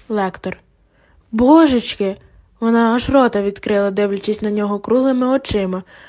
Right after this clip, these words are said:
«Бож-, божечки! Принаймні йому вистачило такту зніяковіти.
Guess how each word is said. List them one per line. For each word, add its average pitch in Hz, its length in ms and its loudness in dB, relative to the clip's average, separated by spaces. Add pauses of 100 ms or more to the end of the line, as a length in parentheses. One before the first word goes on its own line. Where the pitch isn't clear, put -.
(140)
«Бож-, 220 720 0
божечки! 240 880 2 (340)
Принаймні 294 600 2
йому 233 300 2
вистачило 226 560 0
такту 220 400 -2
зніяковіти. 226 840 -2